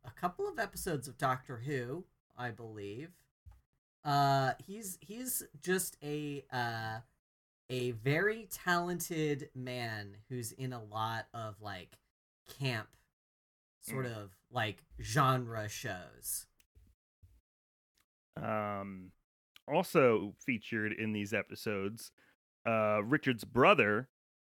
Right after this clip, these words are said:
Speaker 2: is played by, uh, famous action movie star Rutger Hauer,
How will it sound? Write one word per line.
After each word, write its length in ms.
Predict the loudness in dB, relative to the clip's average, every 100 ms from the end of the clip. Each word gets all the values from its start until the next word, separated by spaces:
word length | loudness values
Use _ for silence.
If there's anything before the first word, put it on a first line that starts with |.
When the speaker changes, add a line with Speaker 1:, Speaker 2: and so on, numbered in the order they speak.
| _
Speaker 2:
is 280 | 4 4 4 -4 -2
played 400 | 4 6 6 6
by, 500 | 6 8 8 6 4 2
uh, 880 | 2 4 2 2 4 4 4 4 0
famous 440 | -2 -2 0 -4 -8 -10
action 460 | -4 2 6 6
movie 280 | 6 6 2
star 340 | 2 6 6
Rutger 400 | 8 4 4 2
Hauer, 460 | 6 6 6 6 2